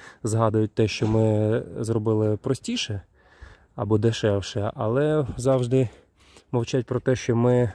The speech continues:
е, покращуємо і робимо дорожче. Дивіться, е, ви зараз бачите зовнішні перегородки з керамоблоку. Але якщо придивитися... Ось перегородка внутрішня пішла,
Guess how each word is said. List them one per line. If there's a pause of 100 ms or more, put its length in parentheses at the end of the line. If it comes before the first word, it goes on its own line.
(240)
е,
покращуємо
і
робимо
дорожче. (560)
Дивіться, (600)
е, (840)
ви
зараз
бачите (1400)
зовнішні
перегородки
з (200)
керамоблоку. (180)
Але
якщо
придивитися... (1300)
Ось
перегородка
внутрішня
пішла,